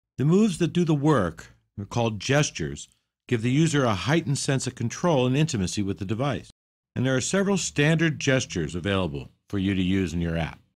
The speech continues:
And what the frameworks provide is a gesture recognizer that tracks the action of the user's fingers. Now, the standard gestures are tap, to press or select something, like a single mouse click,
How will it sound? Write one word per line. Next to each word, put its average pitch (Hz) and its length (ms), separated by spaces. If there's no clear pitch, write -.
And 120 100
what 160 180
the 131 60
frameworks 196 520
provide 90 680
is 110 140
a 120 120
gesture 151 560
recognizer 90 920
that 95 140
tracks 143 400
the 135 200
action 85 600
of 92 120
the 92 80
user's 87 340
fingers. - 640
Now, 113 120
the 117 60
standard 180 440
gestures 123 440
are 82 260
tap, 107 480
to - 80
press 113 380
or 90 60
select 117 420
something, 87 480
like 82 180
a - 20
single 101 320
mouse 95 340
click, - 440